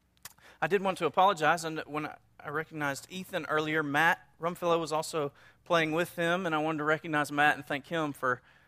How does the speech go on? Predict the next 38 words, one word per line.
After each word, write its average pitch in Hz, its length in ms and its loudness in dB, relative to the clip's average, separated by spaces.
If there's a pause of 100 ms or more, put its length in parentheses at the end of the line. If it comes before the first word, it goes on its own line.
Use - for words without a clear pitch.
(120)
uh, 135 100 -10
sharing 156 300 -6
his 139 260 -10 (180)
gift 160 280 -4
with 156 160 0
us - 180 -6
as 139 140 -10
well. 143 400 4 (340)
Ethan 147 300 -8
had 139 140 -12
had 135 140 -12
to 143 60 -8
leave, 143 300 -4
and 120 140 -12 (880)
Matt, 131 220 -4 (220)
Matt's 135 200 -8
still 135 200 -6
with 135 160 0
us. - 360 -6 (300)
<laughs> - 320 -20
He's - 140 -18
still 147 240 -6
with 139 160 -2
us. - 280 -8 (460)
So, 143 380 4 (1040)
I've, 160 280 0
I've 170 140 2
struggled 240 400 8
with 208 140 8
the 196 60 0
title 208 360 8
of 175 100 0
this 165 120 -2
sermon 220 400 0
this - 180 -2
morning, 165 360 0 (1200)
um, 131 360 -10 (540)
but 185 280 6